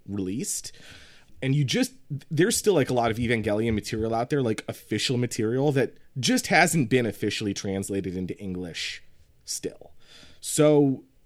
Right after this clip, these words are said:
this is a little bit of a hairy subject, so I'm just gonna cover it as best I can. But Evangelion starts airing in October of, let me just make sure I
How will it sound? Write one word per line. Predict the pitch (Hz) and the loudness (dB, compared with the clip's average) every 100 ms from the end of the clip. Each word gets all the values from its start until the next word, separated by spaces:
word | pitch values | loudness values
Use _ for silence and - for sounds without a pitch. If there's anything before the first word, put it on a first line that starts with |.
| - | -20
this | - 131 117 208 - | -12 -8 -2 0 0
is | 214 | 2
a | 180 | 4
little | 135 143 | 4 4
bit | 131 123 | 4 2
of | 117 | 2
a | |
hairy | 107 113 113 | 2 0 -2
subject, | - 95 95 101 90 | -4 -4 -4 -4 -6
so | - 95 | -8 -6
I'm | 92 | -6
just | - | -6
gonna | 95 | -8
cover | 85 92 85 | -8 -10 -8
it | 82 | -10
as | - | -10
best | - - | -14 -14
I | - | -16
can. | - - - - | -16 -20 -18 -14
But | - - - - - - - - - - - - - - - - | -16 -16 -20 -20 -20 -18 -14 -14 -16 -16 -18 -18 -18 -18 -14 0
Evangelion | 180 202 175 170 165 | 4 6 4 4 2
starts | 156 - 147 147 - | 2 4 2 2 2
airing | 123 123 120 120 - | 4 4 4 0 -2
in | 120 113 | -2 0
October | 104 95 - - 139 127 117 | -2 -8 -8 0 2 4 2
of, | 117 143 147 147 | 2 4 4 4
let | 120 120 135 | 2 -2 0
me | 123 | -2
just | 101 113 - | -2 -2 -2
make | 117 120 104 | 0 -2 -2
sure | - 123 110 | -4 -2 0
I | 101 | -2